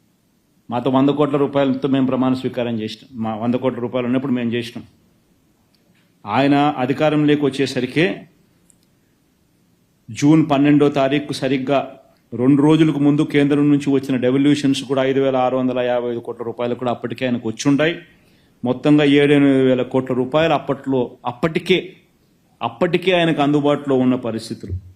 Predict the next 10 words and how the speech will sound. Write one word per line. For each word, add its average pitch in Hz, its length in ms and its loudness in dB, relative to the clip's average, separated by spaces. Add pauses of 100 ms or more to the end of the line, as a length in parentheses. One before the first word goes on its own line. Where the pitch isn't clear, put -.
(880)
అయినా 160 500 2
కూడా 147 520 -2 (1600)
ఆయన 127 500 2 (1500)
డ్రామాలాడుతూ, 123 1200 -2 (1300)
vote 151 340 2
on 170 180 2
account 139 520 0
budget 127 360 -4
మాత్రమే 127 420 -4
ప్రవేశపెడుతూ, 120 960 -8